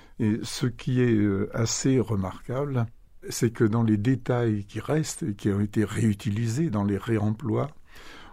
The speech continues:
on s'aperçoit que c'était un château qui devait être d'un grand raffinement. En témoigne une chouette qui est sur, euh, la rue principale,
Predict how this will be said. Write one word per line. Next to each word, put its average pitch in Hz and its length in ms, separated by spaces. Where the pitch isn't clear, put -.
on 110 40
s'aperçoit 113 600
que - 160
c'était 107 460
un 101 80
château 107 380
qui 110 160
devait 104 160
être 104 120
d'un 98 160
grand 110 260
raffinement. 101 760
En 107 80
témoigne 113 500
une 101 160
chouette 135 540
qui - 100
est 107 40
sur, 113 500
euh, 98 240
la 101 100
rue 135 160
principale, 113 800